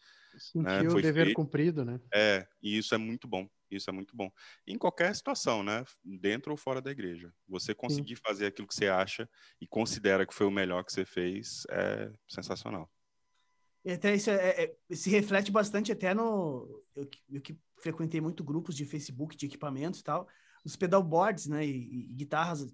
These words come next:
Speaker 3: e amplificadores. Amplificadores nem tanto, hoje em dia com, o cara não consegue tocar alto na igreja, mas hoje em dia com simuladores é muito
Speaker 2: Hum.
Speaker 3: comum tu ver uma galera assim que to-, toca na igreja, que às vezes nem tem tanta condição financeira assim, mas os caras vão lá e dão sangue pra comprar um equipamento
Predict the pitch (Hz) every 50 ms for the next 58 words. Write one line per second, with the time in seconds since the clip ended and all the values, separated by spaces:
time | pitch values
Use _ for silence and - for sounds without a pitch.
0 | - - - 127 143 143 139 - - - - 143 123 127 143 151 143 127 139 131
1 | - - 180 180 202 220 247 240 208 202 185 180 160 160 139 147 143 139 165 160
2 | 165 165 147 135 120 127 135 127 127 156 160 160 156 156 - 165 160 160 160 -
3 | 165 160 170 170 170 170 165 156 156 160 156 147 135 131 123 127 139 139 127 151
4 | 160 160 - - 180 165 165 165 160 147 147 151 180 190 175 135 - - - -
5 | - - - - - - 156 156 160 165 160 208 233 226 208 196 214 247 233 240
6 | 185 180 185 202 190 185 185 175 160 160 170 185 170 - - 170 175 196 226 220
7 | 208 - - _ _ _ - - 170 160 143 143 - - 147 131 131 127 160 160
8 | - 170 180 185 156 156 160 185 208 214 233 226 214 185 160 170 202 208 180 190
9 | 208 220 - 254 254 247 254 220 240 - 233 208 - 196 185 - - 190 196 196
10 | 202 180 151 143 - 165 180 202 190 160 - 175 196 240 - - - - - _
11 | _ _ - 160 160 156 147 - 170 165 170 165 170 170 170 180 185 190 202 214
12 | 202 208 - 185 202 214 208 226 226 - 214 202 202 214 208 208 - 220 196 180
13 | 196 202 202 262